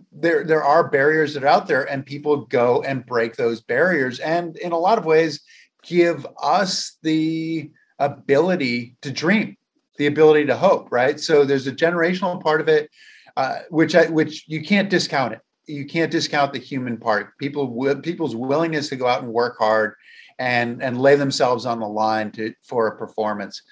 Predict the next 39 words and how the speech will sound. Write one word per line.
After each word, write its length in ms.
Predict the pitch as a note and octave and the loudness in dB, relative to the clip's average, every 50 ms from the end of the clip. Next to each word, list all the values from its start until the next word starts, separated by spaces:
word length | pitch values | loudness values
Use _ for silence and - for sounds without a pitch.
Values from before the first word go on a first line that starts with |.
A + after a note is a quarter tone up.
| - - - - - _ _ _ | -20 -20 -20 -20 -20 _ _ _
The 260 | C3 C#3 D3+ D3+ D3 | -4 -2 -2 0 -2
technology 640 | D3+ - E3 D#3 E3 F3+ E3 D#3+ F3+ F3+ F3+ F3 D3+ | 0 -2 -2 -2 0 2 4 6 6 4 4 0 -4
has 320 | - C3+ C3+ C#3 D3 C#3+ | 0 2 4 4 4 2
continued 560 | - D#3+ D3 C3+ - C#3+ C3+ C3+ C#3 C#3 C3+ | 0 -6 -8 -6 -6 -6 -4 -4 -4 -6 -6
to 120 | - C#3+ C#3+ | -8 -8 -8
improve. 400 | C#3 C3+ C#3 - D3 D#3 D#3+ D3+ | -8 -6 -2 0 0 0 0 0
I 60 | C3+ | -4
mean, 160 | B2 B2 B2 | -4 -4 -6
we 100 | B2 B2 | -6 -6
certainly 360 | A#2 - D3 C#3 C3+ C3 B2+ | -4 -4 -4 -4 -4 -4 -6
have, 420 | A#2+ A#2+ B2 A#2+ A#2+ A#2+ A#2 G#2+ B2 | -4 -4 0 0 0 0 0 -2 -6
you 60 | A#2 | -8
know, 80 | A2+ A2+ | -6 -4
we 80 | A2+ | -2
have 100 | G#2+ G#2+ | -4 -2
Marcel 400 | A#2 A#2 A2+ A2 - - B2 G#2+ | -2 -2 -2 -2 -2 -4 -4 -4
Hug, 340 | G#2+ B2 C3 C3 C#3 C3 A#2 | -4 -4 -4 -2 -2 -4 -4
who's 300 | A#2+ B2 A#2+ A#2 G#2+ - | -6 -4 -4 -4 -4 -6
in 140 | B2+ A#2 A#2 | -6 -4 -2
a, 200 | A#2 A2+ G#2+ G#2+ - _ - _ _ _ | -2 -2 -4 -6 -10 _ -20 _ _ _
like, 200 | - A2+ A2 - | -4 -4 -2 -2
thirty-five, 500 | - C#3 B2+ B2 A#2 B2+ B2+ A#2+ A#2+ B2 | -2 -2 -2 -2 0 2 2 2 2 0
forty 240 | - C3 B2 B2 B2 | -2 -4 -4 -4 -4
thousand 440 | A2+ B2 A#2+ A#2 A#2 A2+ A#2 B2+ A#2+ | -2 0 0 0 0 -2 -6 -6 -2
dollar, 420 | A#2 A2 A2+ A#2 A#2 A2+ A2 - _ _ _ _ _ _ _ | 0 0 2 2 0 -2 -4 -6 _ _ _ _ _ _ _
uh, 360 | - A2+ A2+ A2+ A#2 A#2 C3 C3 - | -8 -6 -6 -4 -6 -8 -10 -12 -8
carbon 420 | - - C3 C3 C3 C3+ C3 B2+ G#2+ | 0 2 2 2 2 2 -2 -6 -4
fiber 760 | - - C3 B2+ B2+ B2+ A#2+ C3 B2+ B2 B2 A#2 - - _ _ _ | -2 2 2 4 4 2 2 2 2 2 2 0 -4 -10 _ _ _
wheelchair 800 | - C3 C3+ C3+ C3+ C3 B2+ - - C3 A#2+ B2 A#2+ B2 A#2+ A#2+ | -4 2 4 4 4 2 0 -2 -2 0 2 2 4 2 2 0
that's 380 | A2+ B2 A#2+ A#2 A2+ A#2 - - | 0 0 0 0 0 -2 -8 -8
designed, 880 | - C3+ A2+ G#2+ C3 A#2+ A#2+ A#2+ B2 B2 B2 B2 A#2+ A#2+ A#2 A2+ - | -6 -6 -2 0 2 2 4 4 4 2 2 0 -2 -4 -6 -8 -8
you 100 | C#3+ C3 | -6 -4
know, 180 | A#2+ A#2 A2+ A2+ | 0 0 0 0
in 200 | C#3 C3+ A#2+ A2+ | -2 -4 -6 -6
conjunction 500 | - C3 A#2 A2 C3+ A#2+ A#2+ A#2 - B2+ | -6 -8 -2 0 0 0 0 -2 -6 -8
with 160 | A#2+ A#2 A2 | -8 -6 -4
F 260 | - B2 A#2 - - | -2 -2 -2 -2 -4
one. 460 | - A#2 A2+ A2 A2 A#2 A#2+ B2 B2 A#2+ | -6 -2 0 2 2 2 2 0 -2 -4
And, 220 | A2 A2 A2 G#2+ | -4 -6 -6 -8